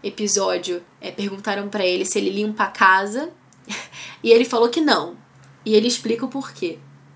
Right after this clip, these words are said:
né? Quer dizer, desculpa, esquece. Não falou isso, não. <laughs> Perguntaram pra ele se ele ajuda, é, em casa. Se ele ajuda. E ele falou que não.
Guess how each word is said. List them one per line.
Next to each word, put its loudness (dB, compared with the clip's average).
né? -14
Quer 0
dizer, 4
desculpa, 0
esquece. -4
Não -12
falou -6
isso, -6
não. -10
<laughs> -14
Perguntaram 4
pra 0
ele -2
se 0
ele 2
ajuda, -2
é, -4
em -2
casa. 0
Se -10
ele -8
ajuda. -10
E -2
ele 0
falou -2
que -10
não. -6